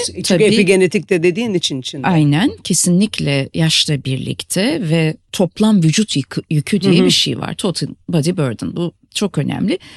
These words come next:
Speaker 2: Tabii ki yaşadığımız süreye göre bu yük artıyor.
Speaker 1: Hı hı.
Speaker 2: Zaten günlük yaşantımızda, hele ki modern yaşamda o kadar çok enflam-, enflamatuar, yani
Speaker 1: Evet.
Speaker 2: vücuttaki yangıyı arttırıcı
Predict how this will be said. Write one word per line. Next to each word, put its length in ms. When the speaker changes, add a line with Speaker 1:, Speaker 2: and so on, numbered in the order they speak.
Speaker 2:
Tabii 260
ki 120
yaşadığımız 640
süreye 460
göre 420
bu 220
yük 460
artıyor. 600
Speaker 1:
Hı 20
hı. 60
Speaker 2:
Zaten 520
günlük 420
yaşantımızda, 680
hele 280
ki 120
modern 340
yaşamda 600
o 120
kadar 260
çok 340
enflam-, 500
enflamatuar, 720
yani 220
Speaker 1:
Evet. 80
Speaker 2:
vücuttaki 480
yangıyı 400
arttırıcı 680